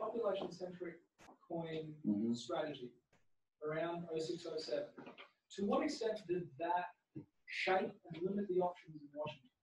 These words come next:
Speaker 1: Right? Because there's an argument that this
Speaker 2: Mm-hmm.
Speaker 1: was a strategy of tactics, right?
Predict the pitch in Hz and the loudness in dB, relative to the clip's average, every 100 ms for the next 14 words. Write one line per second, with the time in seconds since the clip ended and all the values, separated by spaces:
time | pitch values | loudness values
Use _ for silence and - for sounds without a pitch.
0 | _ - - 180 - 175 170 175 202 220 | _ -6 -2 0 2 2 2 4 6 6
1 | 415 180 170 - - 349 180 - - 165 | 6 4 2 -4 -4 -4 4 6 6 4
2 | 160 - - _ _ _ - - 185 180 | -2 -8 -12 _ _ _ -14 0 6 8
3 | 180 170 143 - - - _ - - - | 8 6 -2 -4 -4 -4 _ -20 -10 -6
4 | 120 120 | -4 -6